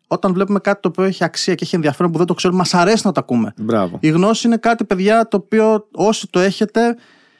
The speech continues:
Speaker 1: είναι το μεγαλύτερο σας asset. Χρησιμοποιήστε το για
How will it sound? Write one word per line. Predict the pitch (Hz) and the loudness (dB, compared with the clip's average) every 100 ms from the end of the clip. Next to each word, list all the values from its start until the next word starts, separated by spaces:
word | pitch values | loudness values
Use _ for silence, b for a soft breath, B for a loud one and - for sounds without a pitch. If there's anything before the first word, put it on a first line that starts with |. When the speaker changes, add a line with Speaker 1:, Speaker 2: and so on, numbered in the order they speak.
| b | b
Speaker 1:
είναι | 196 220 | 0 2
το | 214 | 2
μεγαλύτερο | 202 208 208 202 | 4 2 2 -4
σας | - - | -4 -2
asset. | 165 151 - - | -2 -2 -6 -14
Χρησιμοποιήστε | - 156 - 170 151 156 185 - | -12 -8 -2 0 0 2 0 0
το | 190 185 | -2 0
για | 175 | 0